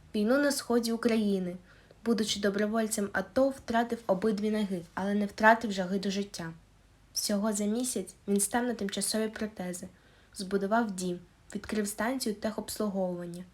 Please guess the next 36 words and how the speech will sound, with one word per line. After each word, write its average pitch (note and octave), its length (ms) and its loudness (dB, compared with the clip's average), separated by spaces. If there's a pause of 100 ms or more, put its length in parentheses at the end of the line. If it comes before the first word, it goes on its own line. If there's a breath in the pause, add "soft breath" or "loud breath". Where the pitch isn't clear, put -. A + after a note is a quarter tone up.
(100)
та G3+ 100 -6
займався G#3+ 480 -4
спортом, A3 680 -4
беручи G3+ 380 -2
участь A#3+ 420 -6
у G#3+ 40 -2
змаганнях G#3 580 -2
серед F#3 340 -4
адаптивних G#3+ 580 -4
атлетів G3 440 -4 (160)
Ігри F#3+ 360 -2
Героїв. E3+ 420 -4 (600)
У A#3+ 100 10
лютому A#3+ 380 4
двадцять A3 380 6
другого G#3 400 8
року C4 280 4
Володимир A#3+ 520 6
Ковальський A3 520 0
добровільно G3 560 2
приєднався G#3 600 2
до G3 100 2
громадської F#3+ 600 0
організації F#3 600 4
«Бучанська G3 540 0
варта» F3 460 0 (220)
та G3 100 -2
брав A#3+ 340 4
участь A#3+ 400 2
у A3 80 4
захисті G#3 500 2
свого G3+ 360 4
міста A3 400 4
від G3 160 0
російських A3 520 4
загарбників. F#3 840 0